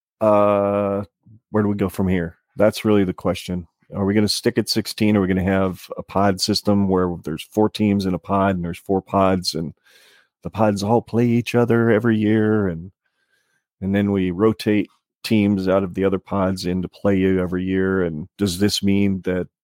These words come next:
U C L A and U S C are going to have to do the exact same thing that Nebraska had to do in its first eleven years in the conference, which was play Ohio State for eight of those eleven years? Uh, seems only fair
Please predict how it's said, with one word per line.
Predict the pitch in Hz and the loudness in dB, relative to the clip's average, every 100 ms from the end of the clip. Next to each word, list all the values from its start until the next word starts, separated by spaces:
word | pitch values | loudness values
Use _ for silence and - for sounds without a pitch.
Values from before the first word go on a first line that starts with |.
| _ | _
U | 107 110 | -4 -2
C | - 110 | -2 2
L | 110 113 | 2 4
A | 117 | 2
and | 110 | 2
U | 117 120 | 2 2
S | 117 | 0
C | - 127 | -2 -2
are | 117 | -2
going | 110 117 120 | 0 0 0
to | 113 110 | 0 0
have | 117 120 - | 0 -2 -2
to | 117 | -4
do | 98 117 120 120 | -2 0 2 2
the | 107 110 | 0 -2
exact | 107 90 104 113 - | -2 -4 -6 -6 -6
same | - 123 120 | -2 -2 0
thing | 120 123 | 0 0
that | 113 104 | 0 -4
Nebraska | 104 110 165 - 107 | -2 0 0 -2 -2
had | 95 92 | -2 -2
to | 92 | -2
do | 101 101 113 _ _ _ _ _ | 2 2 0 _ _ _ _ _
in | 110 | 0
its | 139 - | 2 0
first | - 131 - | -4 -4 0
eleven | 98 95 87 | 2 2 -2
years | 85 - - - _ _ _ _ _ _ _ _ | -8 -12 -18 -20 _ _ _ _ _ _ _ _
in | 104 98 | 0 0
the | 92 | -2
conference, | - 98 90 - 67 - | -4 -2 -2 -4 -12 -6
which | 107 101 - | -4 -2 2
was | 117 95 98 - - _ _ | 4 4 0 -6 -14 _ _
play | - 117 107 | -2 2 2
Ohio | 98 101 104 110 104 | 0 -2 0 0 0
State | - - 139 123 - - _ _ _ _ _ | -4 0 0 0 -4 -16 _ _ _ _ _
for | 95 - | -6 0
eight | 143 | 2
of | 110 | 0
those | 87 85 | -2 -6
eleven | 90 87 82 80 | -4 -4 -6 -8
years? | 87 - - - - _ - | -10 -10 -12 -16 -18 _ -20
Uh, | 69 65 | -20 -12
seems | - - 160 156 | -6 0 2 2
only | 170 165 | 2 2
fair | 131 - 151 76 - | 0 2 2 2 -4